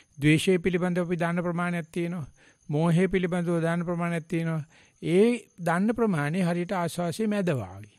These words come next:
ප්‍රශ්වාසයේ මැද වගේ එක හට ගන්න හැටි දන්නෙත් නැහැ, ගෙවෙන හැටි දන්නෙත් නැහැ. ඇති වෙච්ච රාගය දන්නවා, ඇති වෙච්ච ද්වේෂය දන්නවා, ඇති වෙච්ච මෝහය දන්නවා.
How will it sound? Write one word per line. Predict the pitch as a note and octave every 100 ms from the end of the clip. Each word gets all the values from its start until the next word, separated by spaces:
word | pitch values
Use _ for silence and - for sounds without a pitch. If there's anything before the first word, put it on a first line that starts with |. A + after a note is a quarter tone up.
| _
ප්‍රශ්වාසයේ | D#3 C3 D3+ C#3 -
මැද | F3 D3
වගේ | D#3 D#3+ F#3
එක | F#3+
හට | D3 E3+
ගන්න | F#3 F#3
හැටි | F#3+ F3+
දන්නෙත් | D3+ C#3 C3+
නැහැ, | G3
ගෙවෙන | F3 E3+
හැටි | D3 D3+
දන්නෙත් | C3 C3+ C#3+
නැහැ. | - - _ _ _ _ -
ඇති | B2+ E3
වෙච්ච | G#3 G3+
රාගය | G#3+ C#3 B2
දන්නවා, | B2 A#2+ D#3+
ඇති | F3 -
වෙච්ච | F3 F3+
ද්වේෂය | E3+ D#3+ C#3+ D3+
දන්නවා, | B2 D3 D#3
ඇති | C3
වෙච්ච | C3+ -
මෝහය | D#3 B2 D3
දන්නවා. | F3